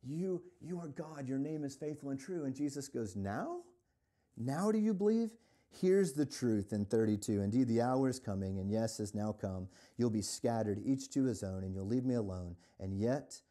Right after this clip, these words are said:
I am not alone because the Father is with me." Every time we're, we're so sure on that platform of, of God doing it the way that we think that it needs to be done, Jesus' response is,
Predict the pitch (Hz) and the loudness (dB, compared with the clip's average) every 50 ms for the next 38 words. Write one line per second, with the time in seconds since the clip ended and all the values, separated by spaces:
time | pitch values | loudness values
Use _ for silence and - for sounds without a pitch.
0 | _ _ _ - 104 107 117 127 131 135 131 127 123 120 113 107 104 101 101 95 | _ _ _ -10 -6 -4 -2 -2 0 0 0 -2 -2 -2 -2 -2 -4 -4 -4 -6
1 | 92 98 95 110 95 92 98 92 - 98 90 90 90 92 90 87 92 95 _ _ | -6 -8 -8 -10 -12 -10 -12 -12 -10 -8 -8 -8 -8 -8 -10 -12 -12 -16 _ _
2 | _ _ _ _ _ _ _ _ - 107 92 90 87 92 107 90 - - - - | _ _ _ _ _ _ _ _ -10 -10 -10 -10 -10 -12 -14 -14 -16 -18 -20 -20
3 | - 101 98 _ _ _ _ _ _ _ _ _ _ _ _ _ _ _ _ _ | -20 -20 -20 _ _ _ _ _ _ _ _ _ _ _ _ _ _ _ _ _
4 | - - 120 120 117 135 131 135 131 113 107 104 98 98 95 95 92 92 90 _ | -14 -8 -8 -4 -2 -2 -2 -2 -4 -6 -4 -4 -6 -6 -8 -8 -10 -12 -14 _
5 | _ _ _ _ - - 104 98 - - - 123 117 117 - - - - 104 98 | _ _ _ _ -12 -10 -10 -10 -8 -4 -2 -2 -2 -2 -4 -6 -8 -6 -4 -4
6 | 92 85 82 87 - _ _ _ _ _ _ - 98 101 101 98 98 - - - | -4 -6 -6 -10 -16 _ _ _ _ _ _ -10 -8 -6 -4 -6 -6 -8 -10 -8
7 | 117 101 104 - - - - 95 95 92 90 90 87 87 85 85 - _ _ _ | -6 -6 -6 -6 -8 -12 -10 -8 -8 -6 -6 -6 -8 -8 -10 -12 -14 _ _ _
8 | _ _ - 110 98 92 92 107 104 101 104 104 98 92 98 98 98 95 92 92 | _ _ -12 -12 -10 -8 -6 -4 -4 -2 -2 -4 -4 -4 -4 -4 -4 -4 -6 -8
9 | - - 98 92 90 95 92 90 90 90 - 92 98 92 - - 95 90 87 92 | -10 -10 -10 -8 -6 -6 -6 -6 -6 -8 -8 -8 -8 -8 -8 -8 -8 -8 -8 -8
10 | 87 82 76 95 92 87 - - 90 92 87 82 92 90 90 85 85 82 82 _ | -8 -8 -8 -10 -10 -12 -12 -12 -12 -10 -10 -8 -8 -10 -10 -10 -10 -14 -16 _
11 | _ _ _ _ _ _ _ _ _ _ _ _ _ _ _ _ _ _ _ - | _ _ _ _ _ _ _ _ _ _ _ _ _ _ _ _ _ _ _ -16
12 | - 92 92 101 104 104 95 107 95 - 101 92 85 95 92 - - 95 95 95 | -14 -10 -6 -4 -4 -4 -4 -6 -8 -8 -10 -10 -10 -10 -12 -12 -10 -10 -8 -8
13 | 98 95 - - 90 85 82 82 85 - - | -8 -8 -10 -12 -14 -14 -14 -14 -16 -18 -20